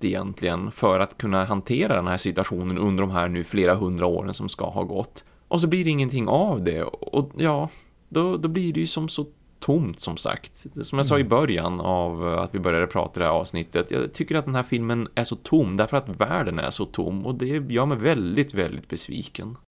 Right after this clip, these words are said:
Speaker 2: Jo, för de stoppar ju in en massa antydningar om att det här samhället ändå har utvecklats ganska mycket för att, ja,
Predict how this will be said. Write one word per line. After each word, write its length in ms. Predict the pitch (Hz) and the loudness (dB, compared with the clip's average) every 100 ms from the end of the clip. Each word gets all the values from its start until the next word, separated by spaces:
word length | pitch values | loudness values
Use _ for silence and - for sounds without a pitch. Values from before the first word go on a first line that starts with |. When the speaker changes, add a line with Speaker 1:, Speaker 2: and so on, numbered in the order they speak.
| - | 0
Speaker 2:
Jo, 120 | 208 | 0
för 120 | 202 | 2
de 300 | 208 202 - | 2 2 0
stoppar 340 | - 208 190 202 | 0 2 4 4
ju 120 | 208 | 6
in 160 | 190 | 4
en 160 | 190 180 | 6 6
massa 380 | 185 196 - - | 4 2 0 2
antydningar 880 | 139 156 220 220 220 143 135 139 135 | 4 4 4 4 2 4 4 4 4
om 300 | 135 151 143 | 4 4 4
att 240 | 135 - 160 | 4 0 -2
det 140 | 143 | 2
här 220 | 143 156 | 4 2
samhället 680 | - - 135 131 131 120 117 | 2 2 4 4 4 2 4
ändå 240 | 131 117 | 2 4
har 200 | 120 117 - | 4 2 4
utvecklats 720 | 120 120 - 120 - 113 - | 2 2 2 2 4 0 2
ganska 360 | - 117 - 117 | 0 0 2 2
mycket 420 | 107 110 - 120 | 4 2 2 0
för 160 | - 104 | 2 0
att, 220 | 101 - - - - - | 0 -6 -20 -20 -20 -2
ja, 320 | 165 139 156 | 2 4 2